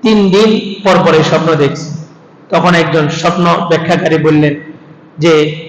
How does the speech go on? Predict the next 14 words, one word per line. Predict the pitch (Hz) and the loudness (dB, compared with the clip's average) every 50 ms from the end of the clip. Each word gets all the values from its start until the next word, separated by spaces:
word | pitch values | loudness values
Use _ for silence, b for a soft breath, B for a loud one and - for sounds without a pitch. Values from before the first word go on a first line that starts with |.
| - - - | -20 -8 -4
"আপনার | - 170 175 170 175 165 156 170 | -2 0 0 2 2 2 2 2
রাজত্বে | 175 175 175 190 - - 180 165 156 147 - - - - - - - - | 2 2 2 0 0 0 0 2 2 0 0 -4 -10 -16 -18 -20 -10 -4
এমন | - 185 196 202 196 | -2 0 2 2 2
একটা | 190 196 202 208 190 | 0 0 0 2 2
লোকের | 185 180 180 180 165 147 | 2 2 2 2 2 2
আবির্ভাব | 151 160 190 196 190 185 185 160 139 | 0 2 2 2 4 4 2 2 0
হবে | 131 160 151 151 147 139 143 - - - - - - - - - - 156 | 0 0 2 2 2 0 0 -2 -6 -10 -14 -20 -20 -20 -20 -18 -12 -4
যে | 143 170 185 - | -2 0 2 2
আপনার | - 170 - 175 165 156 - - | 2 0 0 0 0 0 0 0
পুরা | 170 185 185 175 165 160 | 0 2 4 4 4 4
রাজত্বটাকে | 160 170 170 180 180 180 180 170 170 156 160 170 | 4 2 2 2 0 0 2 0 2 2 2 0
শেষ | - 180 165 - | 0 -2 -4 -6
করে | - - 147 139 131 | -4 -2 -2 -2 -2
দিবে।" | 131 123 120 | -2 -6 -8